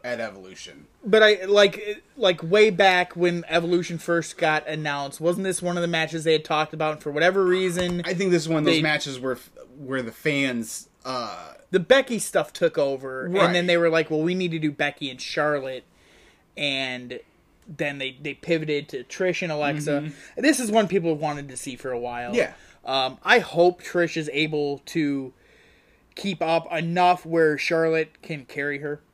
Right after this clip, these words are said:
Speaker 1: Mm-hmm.
Speaker 2: I don't want, I don't want Trish to come out there and, and embarrass herself as,
Speaker 1: Right.
Speaker 2: like, she shouldn't have come back.
Speaker 1: Right. Right.
Speaker 2: Uh,
Speaker 1: Totally. 'Cause, 'cause when she has come back, you know, since she retired, it's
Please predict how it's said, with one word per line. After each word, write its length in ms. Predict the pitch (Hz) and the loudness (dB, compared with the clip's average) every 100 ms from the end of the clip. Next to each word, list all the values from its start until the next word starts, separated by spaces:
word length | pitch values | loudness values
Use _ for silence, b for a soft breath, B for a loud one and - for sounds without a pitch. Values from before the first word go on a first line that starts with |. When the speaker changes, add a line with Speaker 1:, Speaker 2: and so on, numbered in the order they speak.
| _ | _
Speaker 1:
Mm-hmm. 280 | 175 170 208 226 _ _ _ _ _ _ - - | -4 -4 -6 -12 _ _ _ _ _ _ -18 0
Speaker 2:
I 100 | 196 | 2
don't 200 | 170 170 | 2 4
want, 260 | 175 160 156 | 2 0 -4
I 80 | 151 | -4
don't 140 | 190 | 0
want 160 | 208 175 | -2 0
Trish 220 | 220 220 | 0 0
to 80 | 202 | -2
come 160 | 175 175 | -4 -2
out 160 | 170 | -2
there 160 | 180 185 | -2 -4
and, 160 | 185 | -4
and 200 | 160 170 170 | -6 -6 -4
embarrass 440 | 165 160 180 175 | 0 2 2 0
herself 420 | 160 139 147 143 | -6 -4 -2 -2
as, 100 | 151 | -2
Speaker 1:
Right. 200 | 143 147 | -2 -2
Speaker 2:
like, 40 | - B B B | -8 B B B
she 160 | - 165 | -12 -6
shouldn't 260 | - 165 | -4 -4
have 140 | 147 - | -6 -12
come 180 | 139 | -12
back. 340 | 123 127 - _ | -12 -16 -20 _
Speaker 1:
Right. 200 | 170 151 - _ _ _ _ _ _ | -6 -6 -6 _ _ _ _ _ _
Right. 180 | 123 - _ _ _ _ _ | -10 -10 _ _ _ _ _
Speaker 2:
Uh, 160 | - 143 | -4 -4
Speaker 1:
Totally. 200 | 123 82 b b - | -4 -10 b b 0
'Cause, 280 | 190 165 - | 0 0 -4
'cause 340 | - 156 135 - - 160 | -6 -8 -8 -18 -20 -10
when 140 | 156 156 | -8 -6
she 140 | 160 | -2
has 180 | 160 143 | -2 -2
come 160 | 156 147 | -4 -4
back, 240 | 135 131 _ - 147 147 _ | -4 -6 _ -20 -18 -18 _
you 160 | 170 147 | -6 -4
know, 140 | 131 120 | -4 -6
since 360 | - 131 123 | -8 -8 -10
she 160 | - 147 | -10 -10
retired, 460 | 123 131 147 135 | -10 -6 -6 -4
it's 140 | 123 | -8